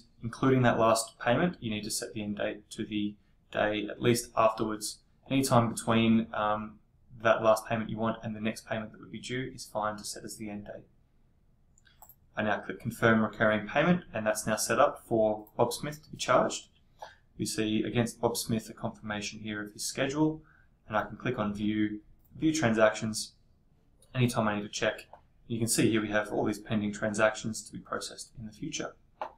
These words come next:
If you do have any questions about recurring transactions, feel free to get in touch with us. There's a chat button,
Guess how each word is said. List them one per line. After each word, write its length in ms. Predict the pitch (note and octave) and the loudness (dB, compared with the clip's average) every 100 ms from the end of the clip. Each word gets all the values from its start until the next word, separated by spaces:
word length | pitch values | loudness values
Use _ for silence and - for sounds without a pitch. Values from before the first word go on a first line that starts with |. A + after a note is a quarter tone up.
| _ _ _ _ - | _ _ _ _ -4
If 80 | |
you 60 | A#2 | 2
do 80 | A#2+ | 4
have 100 | A#2+ | 4
any 100 | A2 | 4
questions 360 | - A2 A#2+ | 2 2 0
about 180 | G#2+ G#2+ | 2 2
recurring 380 | - - A2 G#2+ | 2 2 2 2
transactions, 840 | - A2 G#2 A2+ - B2 A2+ - - _ | 0 0 4 2 4 2 0 -4 -12 _
feel 100 | E3+ | -2
free 160 | - B2 | 2 2
to 60 | A2+ | 2
get 100 | A2 | 0
in 100 | G#2+ | 2
touch 240 | D3+ - | 2 2
with 120 | C#3+ | 0
us. 160 | C#3+ - | 0 0
There's 140 | G#2+ | -4
a 60 | A2 | -4
chat 440 | - - B2+ - | 0 4 4 4
button, 380 | A#2 A2 A#2+ | 2 4 0